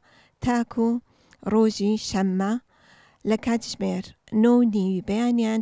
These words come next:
تاوەکو کاتژمێر پێنج و نیوی ئێواران. ئێمە پشت ئەبەستین بە هاوکاری و بیرکردنەوەتان.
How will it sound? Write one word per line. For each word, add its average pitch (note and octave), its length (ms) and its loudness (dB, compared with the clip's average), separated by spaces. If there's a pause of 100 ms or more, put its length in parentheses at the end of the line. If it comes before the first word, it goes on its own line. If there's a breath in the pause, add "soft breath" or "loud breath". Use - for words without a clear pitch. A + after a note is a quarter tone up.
تاوەکو G#3 420 -4 (120)
کاتژمێر G3+ 520 -4 (160)
پێنج G3+ 260 -2 (140)
و G3 40 0 (540 soft breath)
نیوی G3+ 380 4 (220)
ئێواران. F3+ 520 -2 (640 loud breath)
ئێمە A#3+ 240 0 (120)
پشت C4 240 -6
ئەبەستین G#3+ 520 -2
بە G3 140 -4
هاوکاری G3 640 -4
و A3+ 80 -4 (440 soft breath)
بیرکردنەوەتان. G3+ 920 -2